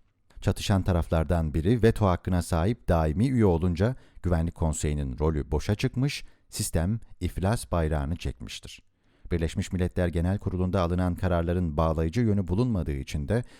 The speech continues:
çatışmaları sonlandıracak hiçbir adım atılamamıştır. Düşünün, yüz kırk bir üye, o beş üyenin içindeki bir veya iki üyeye karşı oy kullanırken netice alınabildi mi?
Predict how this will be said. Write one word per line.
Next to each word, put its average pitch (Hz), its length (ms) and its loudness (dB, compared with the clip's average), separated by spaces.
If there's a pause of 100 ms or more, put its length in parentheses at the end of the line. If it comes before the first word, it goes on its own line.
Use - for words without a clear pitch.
(120)
çatışmaları 87 600 -2
sonlandıracak 80 840 -2
hiçbir - 480 -4
adım 98 200 -2
atılamamıştır. - 800 -2 (540)
Düşünün, 123 380 -2 (300)
yüz 98 200 0
kırk - 260 -2
bir 117 100 2
üye, 78 360 -2 (280)
o 76 240 -2
beş 110 220 0
üyenin 90 340 0
içindeki 82 600 -4 (200)
bir 85 280 -2
veya 71 280 -2 (100)
iki 135 300 -6
üyeye 104 360 0
karşı - 420 -6
oy - 280 0
kullanırken 92 640 -2
netice 85 340 0
alınabildi 98 500 -2
mi? 73 120 -10